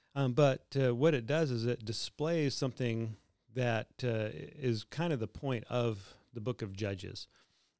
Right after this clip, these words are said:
Okay, so a lot of times people read the book of Judges and they get to the end of it and they say, "Man, this is a, just a strange story. What is going on here?"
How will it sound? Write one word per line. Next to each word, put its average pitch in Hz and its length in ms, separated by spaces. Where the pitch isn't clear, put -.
Okay, 104 360
so 113 540
a - 60
lot 139 140
of 147 60
times 127 260
people 117 320
read 110 180
the 107 60
book 110 180
of 104 140
Judges 107 400
and 107 80
they 101 60
get 131 180
to 143 80
the 113 120
end 104 140
of 101 80
it 104 120
and 101 100
they 98 60
say, 98 200
"Man, 120 320
this 147 220
is 92 140
a, 87 180
just - 200
a 98 120
strange 143 880
story. 113 580
What 127 300
is 101 160
going 104 240
on 123 220
here?" 92 280